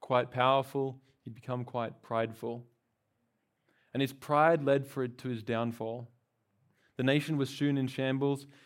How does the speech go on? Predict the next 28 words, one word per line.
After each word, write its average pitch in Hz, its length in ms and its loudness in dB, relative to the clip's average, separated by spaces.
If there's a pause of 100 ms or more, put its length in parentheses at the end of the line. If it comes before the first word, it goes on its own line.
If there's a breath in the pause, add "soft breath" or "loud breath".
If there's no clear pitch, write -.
(240 soft breath)
and 127 200 0
in 139 180 -2
the 135 80 0
year 156 300 4
of 143 120 2
Uzziah's 131 500 4
death, 120 480 -4 (140)
what - 220 -12
the 120 60 -6
young 139 260 0
prophet 131 360 -2
was 117 120 -8
standing 131 340 -2
there 127 160 0
in 117 100 -2
the 113 60 -4
temple, 120 640 -6 (380 soft breath)
pondering 143 460 -2
how 123 200 -4
hopeless 127 520 -4
his 120 160 -8
task 120 640 -6 (600)
seemed 113 440 -4
to 120 80 -10
be 110 280 -4
as 110 160 -6
a 107 40 -10
prophet. - 460 -8